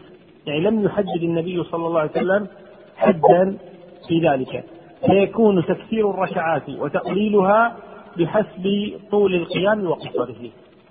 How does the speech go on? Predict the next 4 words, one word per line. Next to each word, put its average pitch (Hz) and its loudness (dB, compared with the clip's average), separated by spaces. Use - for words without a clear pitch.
يعني 175 -4
المسألة 208 4
فيها 156 0
سعة - -8